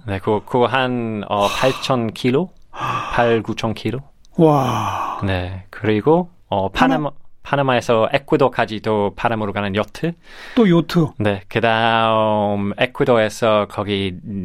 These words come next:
Speaker 1: 남미 맨 남쪽 그
Speaker 2: 음.
Speaker 1: 푼타에레나스라는 거의 그 칠레에 있는 그 도시인데 저기도 한 뭐 구천 킬로인데 그거, 어, 거기까지 자전거 탔고.
Speaker 2: 그러니까 대부분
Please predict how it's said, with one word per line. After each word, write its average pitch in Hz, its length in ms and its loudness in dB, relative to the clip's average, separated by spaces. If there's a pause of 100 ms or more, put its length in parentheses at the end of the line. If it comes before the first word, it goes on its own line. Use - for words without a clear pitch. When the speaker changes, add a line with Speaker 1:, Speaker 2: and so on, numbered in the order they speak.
(160)
Speaker 1:
남미 123 520 0
맨 156 300 4
남쪽 104 520 -2
그 160 80 0
Speaker 2:
음. 135 140 2
Speaker 1:
푼타에레나스라는 113 1200 0
거의 104 160 -2 (240)
그 98 140 -6
칠레에 139 320 2
있는 101 400 -4 (140)
그 101 240 -2
도시인데 113 540 2 (280)
저기도 120 720 4
한 110 220 -2
뭐 101 160 -4
구천 120 420 -2
킬로인데 113 500 0
그거, 113 500 2
어, 120 220 -2
거기까지 110 580 -2
자전거 107 300 -2
탔고. 98 500 -6 (240)
Speaker 2:
그러니까 175 220 -2
대부분 208 840 4